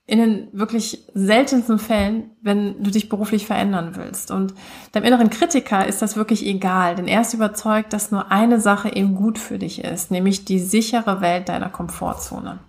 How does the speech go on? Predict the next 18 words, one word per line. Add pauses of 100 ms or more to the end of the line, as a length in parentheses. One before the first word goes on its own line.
(140)
Die
Frage
ist
hier
natürlich
deshalb,
was
kannst
du
tun,
um
dich
nicht
länger
selbst
zu
sabotieren?
Und